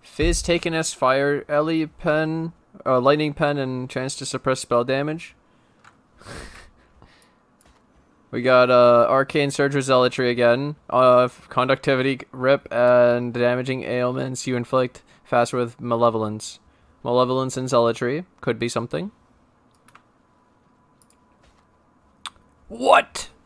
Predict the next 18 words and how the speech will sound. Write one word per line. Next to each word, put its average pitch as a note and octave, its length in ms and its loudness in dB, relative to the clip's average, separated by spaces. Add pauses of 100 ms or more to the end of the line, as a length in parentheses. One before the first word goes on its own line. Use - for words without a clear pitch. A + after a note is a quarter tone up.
(340)
Double A3 440 4
anger. A2+ 720 2 (340)
Crit - 340 0
multi E3 480 2
and D3 220 0
fire D3+ 320 6
damage D3 400 2
and D3 400 0
fizz D3 320 0
as C#3+ 180 2
extra C#3 380 0
lightning B2+ 400 2
with B2 140 -4
wrath. A2 320 0
Okay, A#2 200 0
that A2 140 0
one's G#2+ 180 -6
bad. A2 260 -4